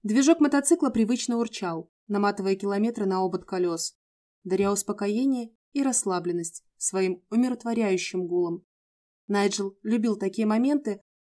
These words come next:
когда попадается прямой участок дороги, когда машин почти нет, и только ветер в лицо,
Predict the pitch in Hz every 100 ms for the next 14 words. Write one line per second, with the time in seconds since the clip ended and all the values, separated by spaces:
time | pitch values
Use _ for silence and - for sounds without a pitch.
0 | _ 226 214 254 233 240 233 254 - -
1 | 220 226 226 226 220 220 190 214 240 226
2 | 220 - 190 190 190 - 233 220 214 -
3 | 202 196 190 - _ _ - 208 277 269
4 | 254 190 190 180 180 175 170 - 185